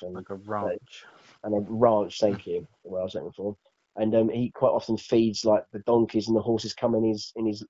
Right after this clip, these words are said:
Speaker 1: in his lounge,
Speaker 2: <laughs>
Speaker 1: his kitchen, and he's feeding them.
Speaker 2: <laughs>
Speaker 1: And he posts that on, on Facebook and stuff.
Speaker 2: Hmm.
Speaker 1: It's quite sweet, really. But, but I mean, yeah, I mean, that, that's kind of a phenomenon, isn't it, now? Like, a new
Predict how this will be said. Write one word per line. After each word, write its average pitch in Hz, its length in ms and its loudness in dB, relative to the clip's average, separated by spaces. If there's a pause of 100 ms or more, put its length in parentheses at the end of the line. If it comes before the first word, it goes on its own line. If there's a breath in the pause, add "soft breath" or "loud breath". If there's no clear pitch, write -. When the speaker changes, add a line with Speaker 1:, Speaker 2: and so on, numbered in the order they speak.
Speaker 1:
in 113 80 -2
his 104 160 -2
lounge, 127 560 0 (240)
Speaker 2:
<laughs> 151 260 -8
Speaker 1:
his 110 160 -6
kitchen, 127 440 0
and 131 80 2
he's 113 140 4
feeding 120 360 4
them. 143 280 4
Speaker 2:
<laughs> 131 280 -8 (760)
Speaker 1:
And 110 120 -2
he 110 160 -2
posts 120 260 2
that 107 140 0
on, 107 440 -2
on 107 480 -2
Facebook 107 380 -2
and 101 100 -6
stuff. 104 300 -6 (120)
Speaker 2:
Hmm. 117 160 -8
Speaker 1:
It's 90 100 -14
quite - 180 0
sweet, 87 320 -12
really. 92 220 -8
But, 98 180 -6 (480)
but 139 120 6
I - 20 8
mean, 147 240 6
yeah, 190 160 8
I - 20 4
mean, 156 300 4
that, 165 180 2
that's 185 260 4
kind 139 220 4
of 113 80 -2
a 110 60 -16 (120)
phenomenon, 110 400 4
isn't 127 200 0
it, - 100 -4
now? 104 200 2
Like, 110 160 -2
a - 20 0
new 107 200 2